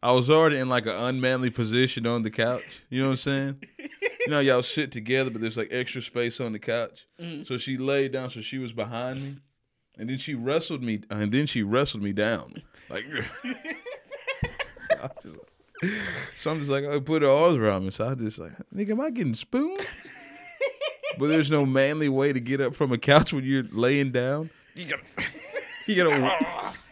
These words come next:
Speaker 1: you gotta waddle around first.
Speaker 2: You gotta find your balance.
Speaker 1: Over here, you know what I'm saying? Look like getting gator rolled. It was just,
Speaker 2: <laughs>
Speaker 1: it had to be an unmanly scene.
Speaker 2: I, I've never been spo-, big spooned.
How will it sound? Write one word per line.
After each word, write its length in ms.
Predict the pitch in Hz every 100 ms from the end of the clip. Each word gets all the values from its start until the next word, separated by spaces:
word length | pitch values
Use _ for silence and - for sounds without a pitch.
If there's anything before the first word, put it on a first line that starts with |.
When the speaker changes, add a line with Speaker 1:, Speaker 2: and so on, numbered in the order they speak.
| - 269
Speaker 1:
you 60 | 247
gotta 140 | 165
waddle 500 | 127 131 147 160 156
around 500 | 135 135 143 160 170
first. 460 | - 170 175 190 -
Speaker 2:
You 80 | 220
gotta 120 | 190
find 240 | 185 185
your 80 | 175
balance. 520 | 160 170 175 190 - 156
Speaker 1:
Over 140 | 143
here, 320 | 147 131 -
you 120 | 156
know 40 | 151
what 40 | 151
I'm 40 |
saying? 300 | 160 147 139
Look 120 | 139
like 420 | 143 139 117 131 127
getting 240 | 127 113
gator 340 | 123 143 156
rolled. 480 | 151 151 156 156 147 -
It 40 | 151
was 240 | 135 120
just, 380 | 117 123 359 -
Speaker 2:
<laughs> 40 | 403
Speaker 1:
it 420 | - 494 508 - _ _ _
had 160 | 156 143
to 60 |
be 80 | 131
an 80 | 123
unmanly 600 | 110 120 113 113 110 98
scene. 420 | 95 95 90 78 - _ _ -
Speaker 2:
I, 140 | - 220 - _ _ _ _ _
I've 220 | 143 165 147
never 340 | 156 185 208
been 240 | 156 151
spo-, 540 | 143 190 170 143 - 147
big 200 | 156 143
spooned. 600 | - 151 139 156 185